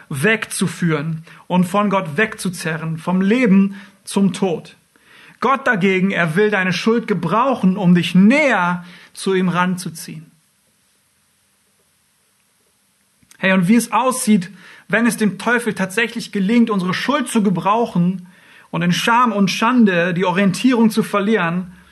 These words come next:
und eine menschliche,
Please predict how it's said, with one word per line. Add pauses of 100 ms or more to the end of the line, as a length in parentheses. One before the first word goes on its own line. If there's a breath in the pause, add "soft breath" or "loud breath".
(1300 soft breath)
und
eine
menschliche,